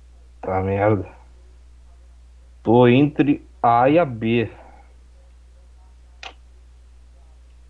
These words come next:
Cinco ou seis agora.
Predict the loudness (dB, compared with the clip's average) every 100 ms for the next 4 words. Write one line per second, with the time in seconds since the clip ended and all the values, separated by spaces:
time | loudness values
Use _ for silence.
0 | -20 -20 -20 -20 -20 -20 -20 -20 -20 -20
1 | -20 -20 -20 -20 -20 -20 -20 -20 -14 -14
2 | -10 -10 -10 -14 -12 -6 -4 -4 -6 -6
3 | -4 -4 -4